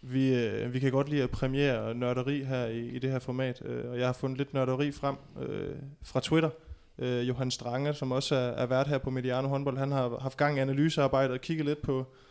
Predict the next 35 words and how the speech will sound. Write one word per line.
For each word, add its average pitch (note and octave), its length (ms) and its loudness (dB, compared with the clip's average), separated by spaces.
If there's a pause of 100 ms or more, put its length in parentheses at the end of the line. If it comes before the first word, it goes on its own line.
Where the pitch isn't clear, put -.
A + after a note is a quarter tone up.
(520)
på, C#3 280 6
øh, B2 360 0 (240)
de C#3 60 -4
to F3 200 6
sidste F3 220 0
kampe D#3 320 2
ved C#3+ 80 0
slutrunden D#3 540 -2
med, B2+ 280 -2
med C3 180 -4
dansk C#3 280 -2
deltagelse, C#3 460 -2
nemlig C#3 240 -2
semifinalen C#3+ 520 -2
mod C3+ 120 0
Norge C3 340 2
og C3+ 80 -2
finalen, C#3 500 -2
eller B2+ 180 -2
semifinalen C#3+ 540 0
mod C3 100 -2
Frankrig C#3+ 380 0
og C3 180 0
finalen C3+ 320 -2
mod C3 120 0
Norge, C3 260 0 (500)
øh, B2+ 180 4
og B2 100 0
kigget F3+ 280 4
på D#3 60 2
den D3 120 4
her D#3 140 4
Barca-bevægelse, C3+ 840 2
som, B2 280 -4
øh, G2+ 280 -4